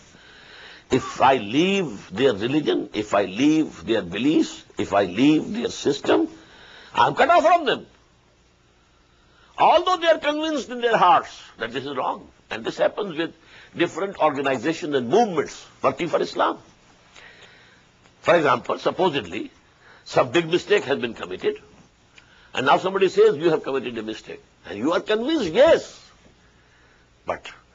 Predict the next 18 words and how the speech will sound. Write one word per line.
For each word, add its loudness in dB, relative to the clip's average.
unless -4
the -6
whole 4
party 0
accepts, -8
unless -2
the -8
system -4
keeps -4
intact, -6
how -4
can -6
I 4
go -2
away? -10
I'll 0
be 4
alone. 4